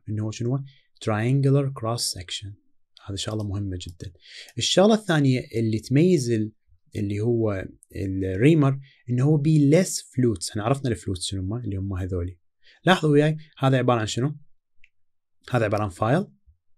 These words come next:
اللي هو كي فايل، وهذا عبارة عن ريمر، اللي هو كي ريمر. طبعا لاحظوا إن هم نفس الحجم. لاحظوا إن الفلوتس هنا أقل،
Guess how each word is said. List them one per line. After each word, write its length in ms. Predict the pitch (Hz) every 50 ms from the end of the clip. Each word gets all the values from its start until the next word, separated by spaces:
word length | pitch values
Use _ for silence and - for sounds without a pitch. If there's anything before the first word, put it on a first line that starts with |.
| _ _ _ _ - -
اللي 120 | 98 95
هو 100 | 95 98
كي 200 | - - 131 127
فايل، 300 | - - 113 113 123 131 - _ _ _ _ _
وهذا 360 | 110 98 113 120 127 139 131
عبارة 300 | 113 107 107 113 113 117
عن 260 | 113 110 120 127 131 - _ _ _ _ _ _ _ -
ريمر، 320 | 104 107 104 98 92 90 98
اللي 120 | 95 98
هو 120 | 101 104
كي 240 | 101 - - 120 104
ريمر. 340 | 92 92 92 92 92 101 - _ _ _ _ _
طبعا 180 | - 120 117 120
لاحظوا 300 | 123 127 127 - 131 123
إن 80 | 120
هم 160 | 117 117 117 110
نفس 260 | 110 110 - - -
الحجم. 440 | 87 - - 95 92 - 135 170 - - _ _ _ _ - - - - _ _
لاحظوا 280 | 151 160 156 151 143 127
إن 100 | 131 127
الفلوتس 680 | 120 113 - - - 147 160 160 156 151 - - - 104
هنا 360 | 98 98 113 135 139 139 139 135
أقل، 400 | 90 - - - 104 92 90